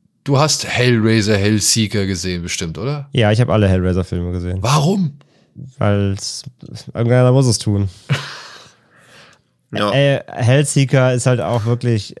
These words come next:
Speaker 2: also, oh. Also das Ding ist halt, ein Hellraiser und alles nach dem fünften, den ich ja wirklich mag, den Inferno, den mag ich, wirklich, kannst du halt eigentlich komplett in die Tonne treten, so. Das ist alles wirklich abgrundtiefe Scheiße.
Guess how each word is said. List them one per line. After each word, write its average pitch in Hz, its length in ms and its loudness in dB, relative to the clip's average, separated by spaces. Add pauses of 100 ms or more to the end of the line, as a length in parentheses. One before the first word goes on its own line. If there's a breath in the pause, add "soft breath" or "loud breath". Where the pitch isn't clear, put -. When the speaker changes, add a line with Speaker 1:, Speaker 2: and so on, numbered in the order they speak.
Speaker 2:
also, 110 560 0
oh. 110 100 -6 (840 loud breath)
Also 135 200 0
das 147 120 2
Ding 170 140 2
ist 185 140 0
halt, 151 220 2 (160)
ein - 200 -6
Hellraiser 156 460 4
und 143 100 0
alles 160 300 0
nach 156 180 4
dem 160 140 2
fünften, 151 380 0
den 120 100 4
ich 110 60 -2
ja 123 100 4
wirklich 131 240 0
mag, 123 320 2
den 113 160 0
Inferno, 117 640 2
den 110 100 0
mag 110 220 2
ich, 117 180 -4
wirklich, 113 460 -2 (500)
kannst 120 260 0
du 123 60 4
halt 110 140 2
eigentlich 92 520 -2
komplett 104 240 0
in 87 60 -6
die 78 60 -6
Tonne 98 180 0
treten, 87 320 -6
so. 82 180 -8 (120)
Das 95 140 -4
ist 95 120 -4
alles 110 520 0 (240)
wirklich 117 500 0 (100)
abgrundtiefe 117 720 -2
Scheiße. 107 540 0